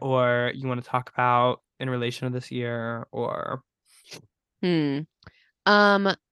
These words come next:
Speaker 2: I have liked a few of her songs before, and she's kind of having a moment right now. But
Speaker 1: Mm-hmm.
Speaker 2: Ray, who her song Escapism is very popular on TikTok right now.
Speaker 1: Mm-hmm.
Speaker 2: Um, but she has a song,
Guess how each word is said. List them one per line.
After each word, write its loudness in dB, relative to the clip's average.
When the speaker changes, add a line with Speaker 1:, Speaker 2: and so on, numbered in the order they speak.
Speaker 2:
I 6
have 0
liked 2
a -4
few -6
of -6
her -4
songs -4
before, 2
and 2
she's -10
kind 0
of -4
having 2
a 4
moment 0
right -2
now. -2
But 6
Speaker 1:
Mm-hmm. -4
Speaker 2:
Ray, 4
who 4
her -4
song 0
Escapism -2
is -8
very -2
popular -2
on -6
TikTok -6
right 2
now. 2
Speaker 1:
Mm-hmm. -4
Speaker 2:
Um, 2
but 8
she -2
has 0
a 0
song, -2